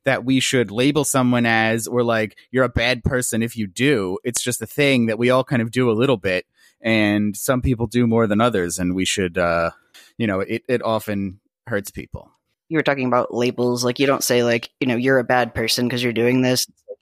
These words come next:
Speaker 2: "You're doing these behaviors."
Speaker 1: Yeah.
Speaker 2: When you, you know, label someone as a abuser or a problematic or a, you know,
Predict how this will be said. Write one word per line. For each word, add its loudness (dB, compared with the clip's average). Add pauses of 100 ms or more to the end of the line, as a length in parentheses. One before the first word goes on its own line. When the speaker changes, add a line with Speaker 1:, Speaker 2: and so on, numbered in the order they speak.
Speaker 2:
"You're -2
doing 2
these 0
behaviors." 0 (800)
Speaker 1:
Yeah. -4 (520)
Speaker 2:
When 2
you, 0
you 0
know, 2
label 0
someone 2
as 0
a 2 (540)
abuser 0
or 4
a 0 (200)
problematic 0
or 2
a, 2
you -4
know, -4